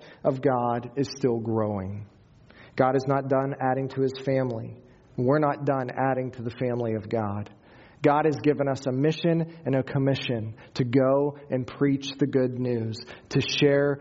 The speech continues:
the love of Christ. And it's not just telling someone, but it's modeling what it means to follow the Savior.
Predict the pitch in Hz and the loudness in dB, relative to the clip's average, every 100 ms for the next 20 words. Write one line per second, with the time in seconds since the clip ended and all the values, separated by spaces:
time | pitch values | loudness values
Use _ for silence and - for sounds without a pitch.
0 | - 143 143 135 123 123 117 - 127 117 | -4 -2 2 2 0 -2 -8 -4 -2 -2
1 | 113 - - - - - 160 175 180 196 | -6 -12 -18 -20 -10 2 4 4 2 0
2 | 180 165 - - 175 196 196 170 - 135 | 0 -4 -4 -6 0 2 2 -2 -4 -6
3 | 120 117 117 - - - 147 139 147 143 | -4 -4 -6 -12 -4 2 2 2 0 4
4 | 156 180 170 143 123 123 147 151 151 147 | 4 4 0 -4 -8 -4 -2 0 -2 -2
5 | 143 143 139 - 156 151 156 131 117 123 | -2 -4 -8 -2 2 4 2 0 -4 -6
6 | - 135 127 107 107 107 | -2 0 0 -4 -8 -10